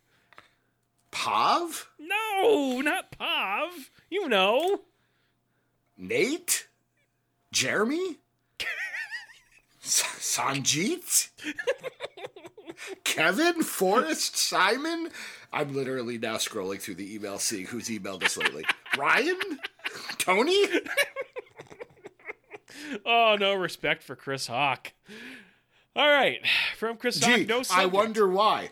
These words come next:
Speaker 1: Let's read the email and find out.
Speaker 2: "Hello, Doc, and that other guy. <laughs> I love, I love the cut of his jib. What match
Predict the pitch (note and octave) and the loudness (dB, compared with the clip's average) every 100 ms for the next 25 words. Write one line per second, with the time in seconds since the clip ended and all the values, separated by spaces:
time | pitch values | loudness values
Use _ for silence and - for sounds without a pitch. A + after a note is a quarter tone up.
0 | - D#3 G3 G3+ G3 F3 E3+ G3+ A3+ D3+ | -2 0 2 0 -2 -2 -2 -2 0 0
1 | G#2+ - E3 D#3+ F3+ E3 E3+ G3 - - | 0 2 2 2 0 0 0 0 -2 -8
2 | - - - _ _ C#4 D#4+ B3 E3+ D3+ | -20 -20 -20 _ _ 0 2 0 -2 0
3 | F3+ - - _ _ G3 F3+ F3+ E3 D3+ | -2 -2 -10 _ _ 0 2 2 0 -2
4 | - G#3 D#3+ G#2+ F#2+ G2 - D#5 - - | -4 -4 -4 -6 -10 -6 -4 -4 -10 -18
5 | - - _ D4+ - G3 E3 D#3+ G#3 G#3 | -20 -20 _ -14 -2 -2 0 0 0 0
6 | F#3+ - - - - F3+ A3+ D4+ - G#3+ | -10 -16 -20 -16 -4 0 2 2 0 2
7 | G#3+ F#3 D3 C3+ G#2 - - _ - - | 2 0 -2 -2 -2 -6 -20 _ -20 -20
8 | _ - _ - G#3 F#4+ A3 G#3+ D3+ G#3+ | _ -20 _ -2 0 0 -2 -6 -2 0
9 | - | 2